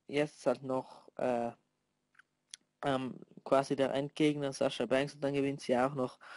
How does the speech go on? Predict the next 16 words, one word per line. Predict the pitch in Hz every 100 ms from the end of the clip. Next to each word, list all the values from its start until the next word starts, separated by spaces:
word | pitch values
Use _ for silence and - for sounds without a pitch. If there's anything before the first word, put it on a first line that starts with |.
| -
dann | - 143
noch | 143
das | 135 -
Feiern | 127 131 135
am | 131 135
Ende | 139 135
mit | 131 -
dem | 127
Four | 123 135
Ho-, | 135 131 147
Horsewoman | 135 135 - 127 135 131
Zeichen. | 123 120 135 - - _ _ _ _ _ _
Also | - 139 135 127
wirklich | 135 - -
Gänsehaut | 127 135 139 127 123 127 - -
und | 131